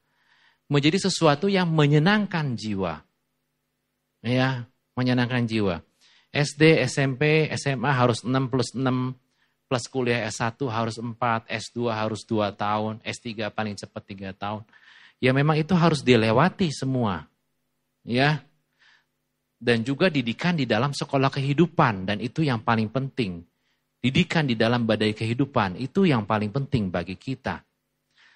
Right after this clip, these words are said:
Ada alasan Tuhan. Tuhan itu bukan Tuhan yang diam dan Tuhan tidak mendengar.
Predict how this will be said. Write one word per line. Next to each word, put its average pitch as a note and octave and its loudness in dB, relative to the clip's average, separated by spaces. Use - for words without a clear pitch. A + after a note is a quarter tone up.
Ada G3 2
alasan C3 0
Tuhan. A#2 -2
Tuhan D#3 0
itu D#3 -4
bukan C#3+ -2
Tuhan A#2+ -4
yang G#2 -4
diam F#2+ -2
dan F#2 -6
Tuhan A2 -2
tidak G2+ -4
mendengar. G#2+ -2